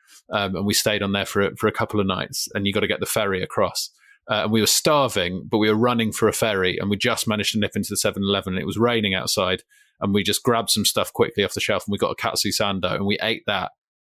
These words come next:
on a ferry in the rain, and it was so delicious. And that's one of my, one of my best memories from Japan. And katsu sandos are just insane. I think it's m-, my favorite sandwich. I'm gonna put it out there,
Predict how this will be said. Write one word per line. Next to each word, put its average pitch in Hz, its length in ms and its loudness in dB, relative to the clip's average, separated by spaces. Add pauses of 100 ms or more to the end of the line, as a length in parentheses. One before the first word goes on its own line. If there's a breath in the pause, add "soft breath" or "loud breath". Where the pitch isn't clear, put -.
(120)
on - 140 2
a - 60 2
ferry 92 540 0
in 98 160 -2
the 95 100 0
rain, 90 440 0
and 98 120 -4
it - 100 -2
was 95 200 0
so - 520 2
delicious. - 680 -4 (360)
And 113 80 2
that's 110 180 0
one 113 100 2
of 110 80 2
my, 107 340 0 (440)
one 123 160 2
of 110 60 2
my 107 100 4
best 107 380 -2
memories 98 360 0
from 95 120 -4
Japan. 92 360 -2
And 107 160 -8 (240)
katsu 143 320 0
sandos 113 440 2
are 92 40 -4
just - 480 -4 (720)
insane. 98 520 0
I 107 80 0
think 117 100 2
it's - 120 -2
m-, - 340 -12 (120)
my 139 140 4
favorite 139 320 2
sandwich. 135 400 2
I'm 147 60 6
gonna 131 100 6
put 135 120 2
it 123 60 4
out 123 180 0
there, 104 220 0